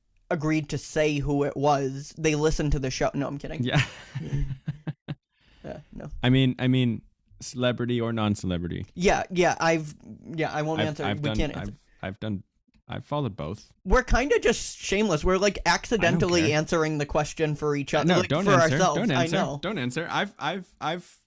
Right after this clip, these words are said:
Speaker 2: followed someone because I thought they were objectively attractive,
Speaker 1: But
Speaker 2: celebrity or non-celebrity.
Speaker 1: Right, but do you see, do you know what I mean? Like, you went to answer a question I was supposed to answer, and vice
Speaker 2: Yeah.
Speaker 1: versa.
Speaker 2: Yeah,
Speaker 1: So,
Speaker 2: I
Speaker 1: like,
Speaker 2: know.
Speaker 1: we're pretty o-, we're
Speaker 2: It's,
Speaker 1: pretty
Speaker 2: it's,
Speaker 1: open here.
Speaker 2: it's, it's natural human instinct.
Speaker 1: Yes.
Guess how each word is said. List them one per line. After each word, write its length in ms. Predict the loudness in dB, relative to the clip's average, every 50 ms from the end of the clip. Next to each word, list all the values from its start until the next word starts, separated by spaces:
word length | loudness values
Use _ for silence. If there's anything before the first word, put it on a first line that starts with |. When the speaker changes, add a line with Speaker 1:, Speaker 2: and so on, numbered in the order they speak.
| _ _ _ _ -20 _ _ _ _ _ _ _ _ -16
Speaker 2:
followed 340 | -8 -6 -4 -2 -2 -4 -6
someone 300 | -6 -8 -8 -8 -8 -8
because 260 | -8 -8 -8 -8 -8
I 100 | -8 -8
thought 280 | -8 -8 -8 -8 -8 -8
they 100 | -6 -6
were 120 | -4 -4
objectively 580 | -4 -4 -2 -4 -4 -4 -4 -8 -8 -6 -6 -6
attractive, 640 | -6 -6 -6 -8 -8 -6 -8 -8 -10 -10 -14 -20 _ _ -20 -20 _ _ _ _ _ _ _ _ _ _ _ _ _ _ _ _ _ _ -20 -20 _ _
Speaker 1:
But 60 | -12 -6
Speaker 2:
celebrity 460 | -2 2 2 2 2 2 -2 -10 -14 -16 -14 -10
or 80 | -8 -6
non-celebrity. 640 | -4 -4 -6 -8 -8 -10 -10 -10 -8 -8 -8 -8 -8 -6
Speaker 1:
Right, 360 | -2 0 2 2 0 -2 -6 -2
but 160 | 0 0 0 2
do 60 | 0
you 80 | 0
see, 140 | 0 0 -2
do 160 | -4 -2 -2
you 60 | 0 2
know 100 | 2 2
what 100 | 2 2
I 40 |
mean? 140 | 0 0 0
Like, 160 | -2 -2 -2
you 260 | -2 -2 -2 -2 -4 -4 -2
went 240 | 0 0 0 2 0
to 100 | -2 0
answer 220 | 0 -2 -2 -2
a 40 | 0
question 260 | 0 0 0 -2 -2
I 100 | -2 -2
was 100 | -2 -2
supposed 200 | -4 -6 -6 -4
to 100 | -4 -4
answer, 300 | -4 -4 -2 -2 -2 -2
and 180 | -2 -2 -2 -2
vice 280 | 0 0 0 0 -2 -2
Speaker 2:
Yeah. 40 |
Speaker 1:
versa. 300 | -2 -2 -2 -2 -2 0
Speaker 2:
Yeah, 120 | 0 0 0
Speaker 1:
So, 60 | 0
Speaker 2:
I 60 | 0
Speaker 1:
like, 80 | 0 2
Speaker 2:
know. 80 | 2
Speaker 1:
we're 80 | 2 0
pretty 320 | 0 2 0 0 2 0 -2
o-, 120 | -2 -2 -4
we're 100 | -6 -6
Speaker 2:
It's, 80 | -6 -4
Speaker 1:
pretty 240 | -4 -4 -2 -2 -2
Speaker 2:
it's, 120 | -2 -2 -2
Speaker 1:
open 140 | -4 -4 -4
here. 140 | -2 -4 -2
Speaker 2:
it's, 180 | 0 0 0 0
it's 360 | -2 -4 -6 -8 -14 -14 -10
natural 400 | -6 -2 -2 -2 -2 -2 -2 -2
human 220 | 0 -2 -2 -2
instinct. 460 | -2 -4 -4 -6 -10 -14 -14 -16 -20 -20 _ _
Speaker 1:
Yes. 400 | -10 -8 -8 -10 -12 -16 -20 -20